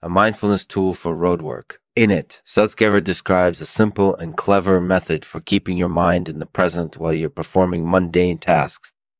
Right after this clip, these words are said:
With Gobit, you can focus on your body and surroundings, reducing your chances of injuries on the job.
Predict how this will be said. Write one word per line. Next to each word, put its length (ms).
With 160
Gobit, 520
you 80
can 120
focus 400
on 100
your 120
body 380
and 120
surroundings, 760
reducing 420
your 100
chances 440
of 100
injuries 380
on 140
the 80
job. 480